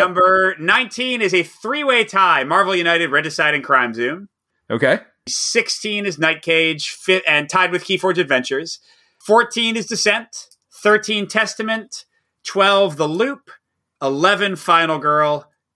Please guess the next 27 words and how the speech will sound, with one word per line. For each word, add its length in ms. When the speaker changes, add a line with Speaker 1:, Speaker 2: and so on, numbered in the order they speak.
Speaker 1:
Ten, 400
Waste 320
Knights. 560
Get 140
into 100
our 120
top 280
ten. 440
Nine 760
is 120
a 80
tie 360
between 320
Dice 180
Throne 120
Adventures 340
and 80
Adventure 260
Tactics. 580
So 140
a 20
lot 140
of 160
adventures 600
going 200
on 140
there. 280